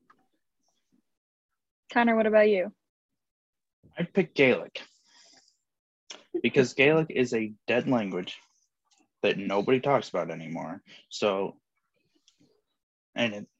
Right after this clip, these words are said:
Speaker 2: obviously me being Irish, that also is a thing too. But
Speaker 1: Mm-hmm.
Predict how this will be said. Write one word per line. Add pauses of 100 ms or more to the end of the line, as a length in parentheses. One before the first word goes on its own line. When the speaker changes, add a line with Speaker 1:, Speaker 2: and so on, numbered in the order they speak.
(120)
Speaker 2:
obviously
me
being
Irish, (760)
that
also
is
a (720)
thing (140)
too. (640)
But
Speaker 1:
Mm-hmm.